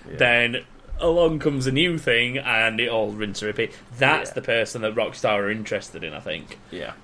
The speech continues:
Speaker 2: Um,
Speaker 1: hundred percent.
Speaker 2: and they're the people that keep the game afloat. And I'm not dissing that person. Like, I, I spend subscription on multiple games,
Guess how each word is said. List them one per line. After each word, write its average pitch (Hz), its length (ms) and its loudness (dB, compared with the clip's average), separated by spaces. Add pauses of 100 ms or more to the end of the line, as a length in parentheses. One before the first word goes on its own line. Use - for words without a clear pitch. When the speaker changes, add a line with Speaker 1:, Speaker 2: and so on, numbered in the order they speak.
(140)
Speaker 2:
Um, 107 80 2
Speaker 1:
hundred 101 220 2
percent. 98 200 -8
Speaker 2:
and 127 120 4
they're 143 140 8
the 139 80 2
people 135 280 0
that 120 120 -6
keep 127 160 -4
the - 80 -8
game 120 160 2
afloat. 131 380 0
And 170 160 -2 (260)
I'm 170 180 -2
not 151 320 0
dissing 127 300 0
that 107 180 -2
person. 104 380 0
Like, 110 200 -2 (300)
I, 147 160 4 (380)
I 139 160 4
spend 143 300 -4
subscription 127 520 -8
on 123 180 -4
multiple 151 380 0
games, 98 640 -2